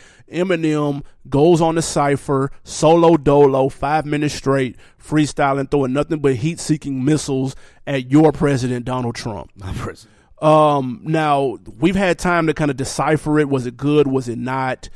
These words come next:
Speaker 1: People loved it. People hated it. Did it deserve the attention that it got?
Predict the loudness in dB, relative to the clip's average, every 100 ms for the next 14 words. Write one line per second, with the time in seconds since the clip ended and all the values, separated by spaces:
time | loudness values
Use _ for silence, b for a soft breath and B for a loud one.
0 | b b 0 0 2 0 0 0 0 -2
1 | -2 -6 -10 -6 -2 0 -2 -2 -8 b
2 | b b b -20 -20 -14 -2 0 0 0
3 | 0 4 6 6 6 2 2 0 -2 0
4 | -4 -6 -10 -10 -12